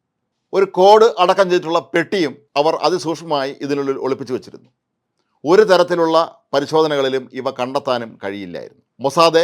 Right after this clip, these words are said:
പ്രത്യേക കോഡ് അയച്ചതോടെ എല്ലാ പേജറുകളുടെയും സ്ഫോടക വസ്തുക്കൾ ഒരേ സമയം പൊട്ടിത്തെറിക്കുകയായിരുന്നു എന്നാണ് റോയിട്ടേഴ്സിനെ പോലെയുള്ള പ്രമുഖ വാർത്താ ഏജൻസികൾ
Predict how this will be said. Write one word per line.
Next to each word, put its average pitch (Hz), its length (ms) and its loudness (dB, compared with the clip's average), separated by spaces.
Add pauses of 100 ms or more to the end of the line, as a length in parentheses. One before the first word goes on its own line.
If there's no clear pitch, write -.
(160)
പ്രത്യേക 185 360 2 (240)
കോഡ് 196 380 8
അയച്ചതോടെ 139 500 0 (420)
എല്ലാ 202 240 6 (140)
പേജറുകളുടെയും 156 600 2
സ്ഫോടക 156 440 0
വസ്തുക്കൾ 139 360 -6 (520)
ഒരേ 180 180 6 (120)
സമയം 165 280 -4
പൊട്ടിത്തെറിക്കുകയായിരുന്നു 131 920 -4 (220)
എന്നാണ് 120 320 -8 (580)
റോയിട്ടേഴ്സിനെ 147 500 0 (100)
പോലെയുള്ള 123 360 -4 (220)
പ്രമുഖ 135 380 -8 (120)
വാർത്താ 120 300 -4 (120)
ഏജൻസികൾ 110 440 -12